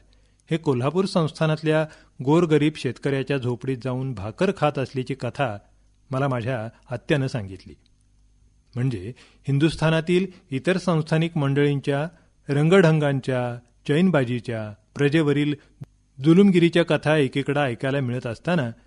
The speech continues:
त्या संस्थानिकांच्या बाबतीतलं माझं मत कलुषित होत असे, तर दुसरीकडं कोल्हापूरच्या शाहू राजांच्या कधी सामाजिक, राजकीय आणि शिकारीच्या अनुषंगानं त्यांच्या मुत्सद्दीपणाच्या, शौर्याच्या आणि धैर्याच्या कथा ऐकून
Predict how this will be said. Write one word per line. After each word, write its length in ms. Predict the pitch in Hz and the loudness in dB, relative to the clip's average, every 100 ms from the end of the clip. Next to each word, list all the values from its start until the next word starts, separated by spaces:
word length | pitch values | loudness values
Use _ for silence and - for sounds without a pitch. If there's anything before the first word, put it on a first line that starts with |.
| _ _ | _ _
त्या 100 | 180 | -2
संस्थानिकांच्या 880 | 165 151 139 - 185 160 151 147 156 | 0 0 0 2 2 2 -2 -2 -2
बाबतीतलं 440 | 135 - 135 143 | -2 -4 -6 -4
माझं 280 | 135 120 139 | -4 -4 -2
मत 340 | 151 143 101 - _ _ | -2 -2 -6 -14 _ _
कलुषित 380 | 139 143 143 139 117 | -2 0 0 -2 -4
होत 180 | 127 131 | -4 -6
असे, 380 | - 151 - _ _ _ _ _ 180 | -6 -8 -8 _ _ _ _ _ 0
तर 120 | 170 | 2
दुसरीकडं 560 | 151 190 220 202 135 156 _ _ | 0 0 0 0 -2 -6 _ _
कोल्हापूरच्या 640 | 135 127 165 180 185 208 202 | -2 0 2 2 2 2 0
शाहू 280 | 180 147 165 | 2 0 2
राजांच्या 640 | 151 135 143 139 123 113 | 2 0 -2 -4 -6 -6
कधी 280 | 127 123 151 | -6 -4 -4
सामाजिक, 680 | 139 135 151 113 113 107 113 | -4 -4 -4 -4 -8 -8 -8
राजकीय 600 | 117 131 175 151 113 98 - _ _ _ | -6 -4 -4 -4 -6 -8 -16 _ _ _
आणि 120 | 175 | 2
शिकारीच्या 640 | 196 - - 165 175 175 180 | 2 0 0 2 2 2 0
अनुषंगानं 580 | 156 156 143 135 127 110 - _ _ | 0 -2 -4 -4 -4 -6 -12 _ _
त्यांच्या 400 | 160 160 165 123 - _ _ | 0 2 0 -2 -8 _ _
मुत्सद्दीपणाच्या, 960 | 151 147 190 170 220 196 175 165 165 165 156 | -4 0 2 2 2 2 0 0 -2 -2 -4
शौर्याच्या 880 | - 127 120 165 156 147 143 147 143 _ _ | -4 -4 0 0 0 -2 -4 -4 -10 _ _
आणि 120 | 131 123 | -6 -6
धैर्याच्या 540 | 113 120 143 151 143 | -4 -2 -2 -2 -2
कथा 240 | 127 - | -6 -6
ऐकून 460 | 131 120 131 127 | -6 -6 -8 -8